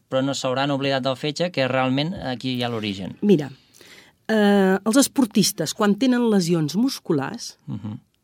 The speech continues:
Speaker 2: s'ha d'anar pel fetge. I tu diràs, «Què té que veure?» Bueno, el fetge té una substàn-,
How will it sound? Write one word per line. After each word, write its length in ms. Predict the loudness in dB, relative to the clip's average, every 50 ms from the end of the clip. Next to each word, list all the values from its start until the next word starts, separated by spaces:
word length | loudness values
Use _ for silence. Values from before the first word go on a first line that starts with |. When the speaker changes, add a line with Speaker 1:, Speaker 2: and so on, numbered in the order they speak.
| _ _ -12
Speaker 2:
s'ha 200 | -6 -2 0 2
d'anar 180 | 2 2 0 0
pel 100 | -2 -4
fetge. 320 | -4 -4 -6 -6 -8 -12
I 640 | -14 -14 -18 _ _ _ _ _ _ _ _ _ -4
tu 100 | 0 0
diràs, 180 | 2 2 0 -2
«Què 80 | -4 -4
té 60 | -4
que 100 | -2 -2
veure?» 340 | -2 -2 -4 -6 -8 -12 -16 -18 _ _ _ _ _ _ _ -14
Bueno, 180 | -14 -14 -16 _ _ _ _ -20 -12 -8 -6
el 80 | -6 -4
fetge 460 | -2 -4 -2 -2 -2 -2 -2 -4 -6 -14 _ -20 -20 -20 -20 -20 _ _ -2
té 100 | 0 0
una 120 | 0 0
substàn-, 400 | -2 -2 -4 -4 -4 -4 -4 -4